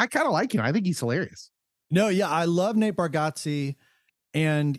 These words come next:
Speaker 2: even, like, I remember ten, fifteen years ago, listening to podcasts and interviews with comedians,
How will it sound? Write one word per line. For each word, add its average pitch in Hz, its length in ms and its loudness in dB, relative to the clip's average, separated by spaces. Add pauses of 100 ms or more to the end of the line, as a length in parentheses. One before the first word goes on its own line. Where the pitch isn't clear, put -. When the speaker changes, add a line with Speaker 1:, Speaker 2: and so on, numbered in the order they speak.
(120)
Speaker 2:
even, 277 340 2
like, 190 300 -2
I 208 120 -2
remember 160 520 -2
ten, 185 320 2
fifteen 175 480 2
years 143 300 0
ago, 123 240 -2
listening 151 420 0
to 139 40 -4
podcasts 131 600 -2
and 120 120 -2
interviews 131 460 0
with 120 160 -6
comedians, 117 760 -2